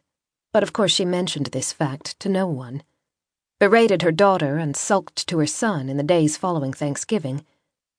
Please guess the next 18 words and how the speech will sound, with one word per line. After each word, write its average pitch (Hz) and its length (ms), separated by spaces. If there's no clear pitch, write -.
Still 214 240
hadn't 175 300
forgiven 185 360
them 147 140
by 151 160
Christmas. 151 640
Grumbling 143 460
in 147 80
the 143 80
kitchen 147 440
while 135 160
rolling 151 380
out 147 240
dough 160 220
for 127 140
the 127 60
crescent 160 400
rolls, 143 440